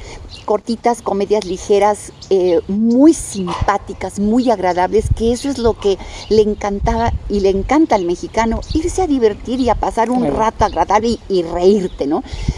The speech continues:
Speaker 1: Tuve oportunidad maravillosa de, de de estar en escena con,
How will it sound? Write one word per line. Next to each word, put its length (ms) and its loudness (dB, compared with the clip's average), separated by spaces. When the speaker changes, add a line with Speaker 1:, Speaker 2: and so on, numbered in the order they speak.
Speaker 1:
Tuve 260 4
oportunidad 800 2
maravillosa 840 -2
de, 100 0
de 240 0
de 280 2
estar 340 0
en 160 0
escena 400 -2
con, 340 -2